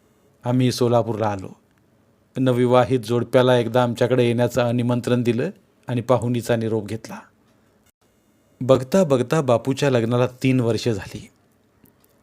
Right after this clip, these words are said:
दरम्यान त्यांच्याकडे गेलो नाही. बापूचं वैवाहिक जीवन कसं चाललंय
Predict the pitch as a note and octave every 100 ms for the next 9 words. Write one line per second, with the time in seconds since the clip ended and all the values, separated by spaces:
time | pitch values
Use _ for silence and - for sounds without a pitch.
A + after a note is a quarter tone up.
0 | _ _ _ _ - C#3 C#3 D3 G3 G#3
1 | E3 D#3 D#3+ D#3 A#2+ A2+ A#2 A2 - -
2 | _ _ _ _ _ _ _ _ _ _
3 | _ - A#2+ B2 A#2+ C3 B2 A#2+ A#2+ B2
4 | B2+ C3 A2+ B2 B2 - B2 C#3 C3+ B2+
5 | B2+